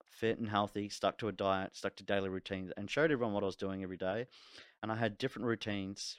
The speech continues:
for different days, you know, I'd schedule playing time, all sorts of stuff in there. Um, but yeah, I decided to, um, I met this girl in Bali quickly and she had always wanted to, to run a marathon,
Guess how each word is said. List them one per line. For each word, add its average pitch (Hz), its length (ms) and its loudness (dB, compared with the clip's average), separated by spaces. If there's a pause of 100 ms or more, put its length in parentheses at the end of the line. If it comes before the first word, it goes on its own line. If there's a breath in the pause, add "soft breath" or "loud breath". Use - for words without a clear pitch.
for - 80 -8
different 107 340 -4
days, 95 380 0
you 98 80 -8
know, 92 80 -4
I'd 90 100 -10
schedule 90 460 -6 (400 soft breath)
playing 117 300 4
time, 107 500 2
all 110 140 -2
sorts - 260 -2
of 98 80 -4
stuff 95 260 0
in 101 100 -2
there. 98 320 -2 (120)
Um, 90 580 0 (460 soft breath)
but 120 360 12
yeah, 135 260 12
I 107 100 10
decided 147 640 10
to, 120 420 8 (420)
um, 101 480 8
I 110 80 4
met 131 160 4
this 151 140 6
girl 117 240 10
in 104 80 6
Bali 104 340 10
quickly 98 400 0 (380 loud breath)
and 98 420 4 (300)
she 113 340 2 (180)
had 110 120 2
always 101 240 4
wanted 95 240 0
to, - 80 -12 (160)
to - 100 -4
run 90 140 0
a - 40 -4
marathon, - 480 -10